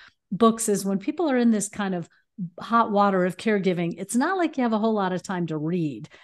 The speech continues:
you know? So your books are really booklets in my mind. They're really short and accessible and easy to kind of take some tips.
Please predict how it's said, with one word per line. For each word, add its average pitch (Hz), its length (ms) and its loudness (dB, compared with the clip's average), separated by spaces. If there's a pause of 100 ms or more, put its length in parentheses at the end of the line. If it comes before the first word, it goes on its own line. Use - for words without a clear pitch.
(120)
you 190 100 2
know? 196 240 4 (180)
So 233 220 6
your 269 480 4
books 247 560 -2
are 202 100 -2
really 185 300 0
booklets 170 840 -6
in 180 140 -2
my 170 200 2
mind. 156 240 0
They're 175 160 0
really 190 260 2
short 226 560 0
and 175 100 -4
accessible 185 640 -2
and 175 240 -4
easy 226 360 2
to 170 80 -2
kind 185 240 -4
of 160 100 -6
take 196 220 -6
some 170 180 -2
tips. 226 380 -2